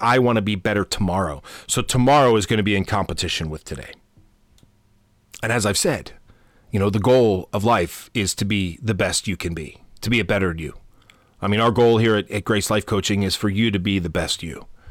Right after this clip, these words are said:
And the way to be the best you is to look at where you are today and set a course for where you want to be and continue to compare yourself to yesterday. I'm in competition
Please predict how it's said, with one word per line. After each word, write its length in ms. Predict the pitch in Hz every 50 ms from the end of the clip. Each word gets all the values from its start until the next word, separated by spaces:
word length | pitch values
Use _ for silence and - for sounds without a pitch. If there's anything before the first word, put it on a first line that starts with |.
| - - - - - - - - -
And 160 | - 98 95
the 80 | 95 95
way 240 | 107 127 135 139
to 60 | 127 120
be 140 | 110 120
the 100 | 113 110
best 320 | 104 104 117 113 - - -
you 220 | 127 123 113 95
is 100 | 95 -
to 80 | - 110
look 220 | 104 110 - -
at 80 | 101 110
where 120 | 113 113
you 200 | 107 104 101 104
are 120 | 104 104 98
today 440 | - - 98 110 107 104 95 95
and 200 | - - 98 90
set 200 | - - - 104
a 60 | 92 85
course 500 | - - - - - 160 156 127 - -
for 140 | - 113
where 140 | 107 104 110
you 140 | 107 104 101
want 200 | 95 101 95 -
to 80 | - 85
be 240 | - 113 107 92 82 - - - - - -
and 160 | - 113 -
continue 580 | - - 127 127 110 - - 160 156 139 117 95
to 140 | - - 85
compare 440 | - - 110 90 - - 131 127 120
yourself 600 | 92 80 76 - - 85 - - - - - - _ _ _ _ _ _ _ _ _ _ _ _
to 100 | - -
yesterday. 320 | 107 101 90 - - 71 76
I'm 160 | 95 151 185
in 140 | 175 131 -
competition 840 | - 120 110 104 - - - - 143 127 - - - 64 - -